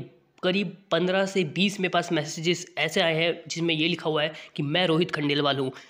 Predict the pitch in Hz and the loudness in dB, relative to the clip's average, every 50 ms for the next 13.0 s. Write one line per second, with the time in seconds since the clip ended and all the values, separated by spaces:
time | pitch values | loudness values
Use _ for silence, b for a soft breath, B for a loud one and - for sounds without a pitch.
0 | B - 165 170 170 - 214 208 160 147 151 170 180 185 190 190 - - - 139 | B -4 -2 -2 0 0 0 0 2 2 0 2 2 2 0 0 -2 -4 -6 -4
1 | - 190 190 190 151 156 160 170 170 170 175 170 165 160 160 160 160 B B B | 0 2 2 2 2 2 2 2 2 2 2 2 2 2 0 0 -2 B B B
2 | B - 147 147 - - - 202 180 175 180 185 180 180 180 - - 156 151 170 | B -10 -10 -6 -4 -2 0 0 2 2 4 4 2 2 0 -2 -2 0 0 0
3 | 180 - - 165 165 165 170 165 165 165 156 180 160 175 180 170 - - - - | 0 0 0 0 2 2 2 2 2 0 0 0 2 2 2 2 0 -4 -14 -20
4 | - - - 147 156 143 - 170 180 175 175 170 165 - - 170 175 165 156 156 | -20 -10 -6 -4 -2 0 0 0 0 0 0 -4 -4 -4 -4 -4 -2 0 0 0
5 | 151 139 131 135 185 165 147 143 151 151 143 160 156 147 143 139 151 151 147 147 | 0 0 0 0 0 0 0 0 0 0 0 0 0 0 0 0 -2 -4 -4 -4
6 | - 147 151 147 151 B B B B - 147 151 160 170 180 175 180 175 - 180 | -4 -4 -4 -4 -6 B B B B -6 0 2 2 4 4 4 2 2 0 -4
7 | - - - 214 214 214 214 208 202 196 190 190 - 196 185 175 170 156 175 170 | -6 0 2 2 2 2 2 2 0 0 0 2 0 0 0 0 0 0 2 2
8 | 160 165 165 - - - - - 175 - - - 214 208 208 202 202 - 180 170 | 0 0 -2 -6 -14 -14 -10 -10 -10 -8 -2 2 4 4 4 2 0 -4 -4 -4
9 | 165 185 185 190 180 185 165 165 160 156 156 160 170 170 175 165 156 143 135 - | -2 0 0 0 0 0 0 0 0 0 0 -2 -2 0 0 0 0 0 -2 -4
10 | 165 160 - 139 127 - 139 135 B B B B - - 190 190 - - 208 151 | -4 -4 -4 -4 -2 -2 -4 -4 B B B B 0 0 0 2 2 0 0 0
11 | - - 170 160 202 202 190 180 190 185 165 139 139 165 160 196 185 180 180 170 | 0 0 2 2 2 2 2 2 2 2 2 2 0 0 0 2 2 0 0 -2
12 | - - 175 170 170 175 180 180 156 135 143 160 165 160 165 175 165 156 156 160 | -2 -2 -2 0 0 0 0 -2 -2 -2 -2 0 0 0 0 0 0 0 0 -2